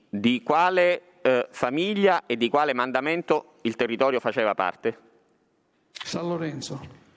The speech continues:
Speaker 1: Eh, lei sa, eh, ha mai saputo, eh, de-, de-, mm,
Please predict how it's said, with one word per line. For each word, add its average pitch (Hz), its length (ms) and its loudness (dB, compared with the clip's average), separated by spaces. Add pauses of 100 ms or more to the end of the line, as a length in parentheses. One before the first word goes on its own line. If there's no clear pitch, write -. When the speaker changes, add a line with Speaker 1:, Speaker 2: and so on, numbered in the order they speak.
(520)
Speaker 1:
Eh, 113 400 0 (920)
lei 185 300 2
sa, 170 360 -2 (840)
eh, 123 80 2
ha 101 720 2
mai 135 180 -2
saputo, 170 800 0
eh, 101 220 2
de-, 92 320 -4
de-, 104 320 0
mm, 98 260 -2